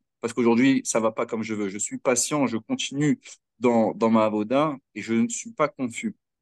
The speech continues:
Donc voilà, ça c'est la, la, la clé de, de, de, de, de notre, une autre clé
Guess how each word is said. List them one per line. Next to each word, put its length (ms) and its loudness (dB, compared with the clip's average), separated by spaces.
Donc 140 2
voilà, 180 8
ça 160 0
c'est 160 0
la, 140 6
la, 140 4
la 100 0
clé 300 -2
de, 520 2
de, 240 2
de, 540 -2
de, 180 0
de 100 -4
notre, 440 -2
une 140 2
autre 140 0
clé 300 0